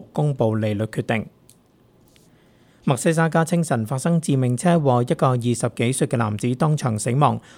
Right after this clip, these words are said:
另外一個中年男子受重傷送院，有生命危險。事發朝早五點半左右，現場係 Mavis 夾住 Derry 附近地區。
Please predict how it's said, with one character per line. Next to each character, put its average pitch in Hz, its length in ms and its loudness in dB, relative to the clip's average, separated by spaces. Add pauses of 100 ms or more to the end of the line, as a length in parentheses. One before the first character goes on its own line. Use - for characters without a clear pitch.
另 135 180 2
外 135 140 0
一 - 20 -2
個 135 300 0
中 156 180 0
年 113 160 0
男 104 180 -4
子 120 160 -4
受 131 240 0
重 117 220 -2
傷 156 200 0
送 123 260 -2
院， 123 320 0
有 113 200 -2
生 143 220 -2
命 123 140 0
危 110 120 -2
險。 127 260 -2 (500)
事 - 120 0
發 160 160 0
朝 196 160 0
早 156 160 2
五 120 240 0
點 135 180 0
半 123 200 2
左 117 180 0
右， 127 300 2 (240)
現 131 180 4
場 110 240 -2
係 127 160 0
Mavis 160 460 -2
夾 - 200 -2
住 127 140 -2
Derry 123 460 -2
附 123 140 -6
近 113 200 -2
地 113 160 0
區。 170 300 4